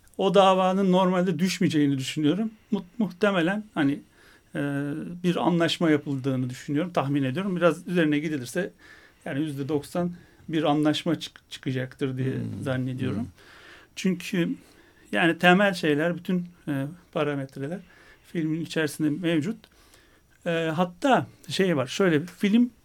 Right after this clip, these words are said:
Speaker 1: şeyle başlıyor. E, bir orta yaşlı gene şeye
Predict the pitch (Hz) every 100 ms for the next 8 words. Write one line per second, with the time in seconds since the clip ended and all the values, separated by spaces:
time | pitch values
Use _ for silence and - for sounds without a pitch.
0 | - - 214 196 156 139 - - 277 -
1 | - - - _ _ - 165 160 156 -
2 | _ _ 202 175 175 - - _ _ _
3 | _ - - 254 208 190 151 160 170 160
4 | 147 185 170